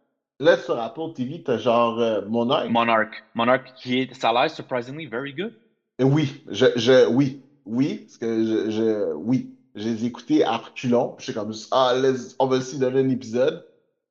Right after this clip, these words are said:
Speaker 1: Puis genre, j'étais comme, « Oh shit, ok, ça se tient, là. » Ça se tient, puis genre, c'est bon.
Speaker 2: Mhm.
Speaker 1: Sauf que là,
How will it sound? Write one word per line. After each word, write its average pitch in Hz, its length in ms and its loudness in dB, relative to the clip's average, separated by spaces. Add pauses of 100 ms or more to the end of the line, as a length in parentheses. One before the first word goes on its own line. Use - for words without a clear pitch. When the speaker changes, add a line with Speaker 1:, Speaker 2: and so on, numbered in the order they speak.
(300)
Speaker 1:
Puis 135 240 0
genre, 123 400 8
j'étais 127 200 -2
comme, « 117 160 4
Oh 247 160 6
shit, - 300 -4
ok, 254 260 -4
ça 113 200 -4
se - 220 -20
tient, 196 320 -4
là. » 139 120 -6 (880)
Ça 123 220 0
se - 300 -14
tient, 196 320 -2 (120)
puis 117 140 -6
genre, 113 520 -2
c'est - 380 -8
bon. 139 360 2
Speaker 2:
Mhm. 113 220 -12 (880)
Speaker 1:
Sauf 110 160 -14
que 135 80 -2
là, 175 380 4